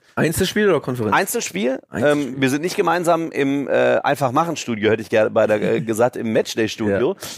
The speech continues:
Speaker 2: Aber, ähm, ich freue mich sehr auf den Einzelkick und ich bin mir recht sicher, dass wir zwei deutsche Teams im Achtelfinale haben werden
Speaker 1: Ja,
Speaker 2: in der Europa
Speaker 1: ja,
Speaker 2: League.
Speaker 1: ja, da gehe ich auch von aus. Also das wird Stuttgart nicht nochmal abgeben.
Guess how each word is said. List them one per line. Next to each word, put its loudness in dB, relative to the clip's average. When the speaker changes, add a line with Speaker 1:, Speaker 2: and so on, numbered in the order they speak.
Speaker 2:
Aber, 2
ähm, 2
ich -4
freue 0
mich -2
sehr 4
auf 0
den -6
Einzelkick -4
und -4
ich -6
bin -2
mir 2
recht 0
sicher, -2
dass 0
wir 0
zwei 2
deutsche 0
Teams -8
im -6
Achtelfinale 0
haben 2
werden 2
Speaker 1:
Ja, 4
Speaker 2:
in -2
der -2
Europa -2
Speaker 1:
ja, 0
Speaker 2:
League. -6
Speaker 1:
ja, -4
da 0
gehe -6
ich -8
auch -8
von -14
aus. -10
Also -2
das -6
wird -2
Stuttgart -4
nicht -6
nochmal -2
abgeben. -6